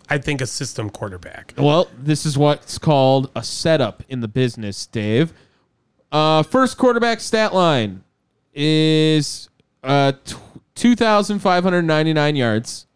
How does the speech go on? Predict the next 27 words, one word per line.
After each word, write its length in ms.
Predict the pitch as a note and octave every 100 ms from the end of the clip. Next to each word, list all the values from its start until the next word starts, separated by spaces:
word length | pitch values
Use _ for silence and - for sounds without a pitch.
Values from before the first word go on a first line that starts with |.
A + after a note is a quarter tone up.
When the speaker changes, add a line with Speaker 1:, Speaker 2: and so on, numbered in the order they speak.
| _ _ _ _ _
Speaker 2:
nineteen 580 | B2 D#3+ F#3 E3+ F#3+ F3+
touchdowns, 680 | E3+ D#3+ - E3 D3+ D3+ -
ten 280 | E3 D#3+ D#3+
interceptions, 920 | D3+ - C3+ - C#3+ C3 B2+ B2 - _ _ _ _ _ A#2
uh, 600 | A#2+ A#2+ A#2 A#2 A2+ A2 -
with 320 | B2 C3+ B2+
a, 520 | C3 B2+ B2+ B2 A#2+ - _ _ _ _ _ _ _ _ _ _ _ _ _
what 140 | C3+
am 80 | C#3
I 80 | C3
looking 320 | B2 A2+ A#2+
at? 100 | A2
What's 160 | G#2 A2
the 120 | B2+
other 180 | A#2 G#2+
one? 200 | G2+ G#2
Uh, 160 | D#3+ D3+
two 180 | - G#3+
hundred 200 | G3+ F#3
thirty-six 440 | F3 D#3+ - D3
yards 260 | D3 B2+ A#2+
a 40 |
game, 220 | G#2 F2+ C#3+
okay? 300 | - D3 D3+ - _ _ _
Eleven 280 | F3 G3+ F#3+
games 240 | F3 D3+
played. 220 | - F#2